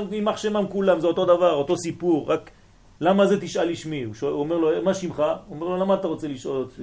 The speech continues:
אני לא צריך להגיד לך שם. כל דור אני אתגלה בצורה אחרת."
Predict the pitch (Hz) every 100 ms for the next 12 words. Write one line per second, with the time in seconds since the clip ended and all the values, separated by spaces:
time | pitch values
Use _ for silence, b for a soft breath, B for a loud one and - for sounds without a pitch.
0 | 113 117 127 135 - 131 131 139 127 117
1 | 170 b b - 233 185 254 277 233 220
2 | 160 196 185 165 185 165 156 139 117